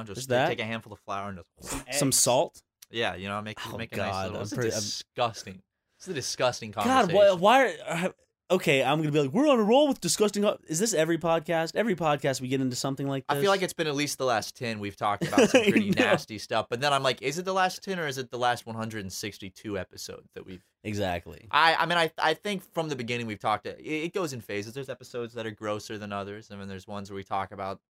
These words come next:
Speaker 1: vagina
Speaker 2: Yeast.
Speaker 1: yeast. So,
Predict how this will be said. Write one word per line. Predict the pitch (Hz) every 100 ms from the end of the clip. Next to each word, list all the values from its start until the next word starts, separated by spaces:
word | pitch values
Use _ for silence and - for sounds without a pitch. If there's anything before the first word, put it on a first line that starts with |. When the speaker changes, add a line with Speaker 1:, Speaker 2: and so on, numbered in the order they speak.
| _ _ _ _ _ 101
Speaker 1:
vagina | 110 101 113 117 113 92 - _ _ 113
Speaker 2:
Yeast. | 107 90 -
Speaker 1:
yeast. | 95 87 78 - _ _ _ _ _ _ _ _ _ _
So, | - 92 90 85